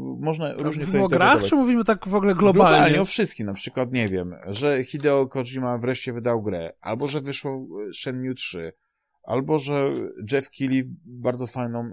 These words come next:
Speaker 1: imprezę zrobił, no takie, tak-, takie rzeczy, to może być wszystko, absolutnie wszystko, to może, może być rozczarowanie, e, na przykład takie, że Google Stadia, no tak liczyliśmy na to, że będzie i to takie
Speaker 2: Ale to
Speaker 1: faux pas.
Speaker 2: czekaj, ale to rozczarowanie czy pozytywne? Bo
Speaker 1: Znaczy,
Speaker 2: to
Speaker 1: to jest, to jest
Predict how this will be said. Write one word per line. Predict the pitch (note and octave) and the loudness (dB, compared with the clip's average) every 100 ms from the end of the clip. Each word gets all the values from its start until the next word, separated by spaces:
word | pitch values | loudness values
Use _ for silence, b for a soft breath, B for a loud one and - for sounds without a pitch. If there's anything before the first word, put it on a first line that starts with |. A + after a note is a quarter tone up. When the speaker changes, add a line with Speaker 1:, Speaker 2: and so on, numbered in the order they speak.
| - | -10
Speaker 1:
imprezę | A#2 A2+ F#2 F2+ F2+ | -6 -4 -4 -4 -6
zrobił, | F2+ F2+ C#3 | -8 -8 -8
no | E3+ | -8
takie, | - F#4 E4 D#4 | -8 -8 -6 -6
tak-, | D4+ - - | -8 -10 -8
takie | B3 G3 | -4 0
rzeczy, | E3+ A2+ A#2+ | 2 0 0
to | F3 | 0
może | G3 | 0
być | F#3+ | 0
wszystko, | - B2+ - B2 | -2 -4 -4 -6
absolutnie | - - F#3 F3+ E3 - _ _ | -6 -4 -4 -4 -8 -8 _ _
wszystko, | D3+ B2 A2+ | -6 -2 0
to | B2+ | -2
może, | C3+ C#3+ - A#2 A2 | -4 -10 -14 -16 -10
może | B2 C#3 D3+ | -6 -2 -2
być | C#3 - | -4 -6
rozczarowanie, | C#3 - C#3 C3 C3 C3 C3+ C3 _ _ - | -8 -4 -4 -2 -2 -2 -4 -8 _ _ -6
e, | A2+ A#2 A#2 A2+ A2 A2 G2+ F#2+ | -2 0 0 -2 -6 -8 -12 -10
na | B2 | -8
przykład | A#2 - - A#2+ | -8 -10 -10 -10
takie, | A2 A2+ C3 | -10 -8 -6
że | B2 B2 | -2 -2
Google | A2+ C3 C#3 C#3+ | -2 -6 -4 -4
Stadia, | - D#3+ C#3+ A2 G2+ | -2 -4 0 0 0
no | G#2 G2+ | -2 -6
tak | A#2+ A#2 | -8 -8
liczyliśmy | A2 - A2+ B2 | -10 -10 -10 -10
na | A2+ | -10
to, | A#2+ | -10
że | A#2 | -10
będzie | A2+ A2+ B2 | -8 -8 -8
i | A#2+ | -10
to | |
takie | - - | -12 -12
Speaker 2:
Ale | C3 | -8
to | |
Speaker 1:
faux | C#3+ C3+ | -6 -2
pas. | D#3 | 0
Speaker 2:
czekaj, | G3 | 2
ale | D#3+ D#3+ | 2 2
to | F3+ | 4
rozczarowanie | F3 - G3+ F#3 D#3+ F#3 A#3 B3 | 4 4 4 4 6 6 6 2
czy | - F#3+ | 0 -2
pozytywne? | - F3+ F3+ E3 C3 B2 | 0 -2 -2 -2 -2 -4
Bo | A#2+ | -2
Speaker 1:
Znaczy, | C#3 C#3+ | 0 0
Speaker 2:
to | |
Speaker 1:
to | F3 | 6
jest, | F#3 F#3 - _ _ _ _ - | 8 8 4 _ _ _ _ -6
to | D#3 | 2
jest | F3 D#3+ - | 4 2 -2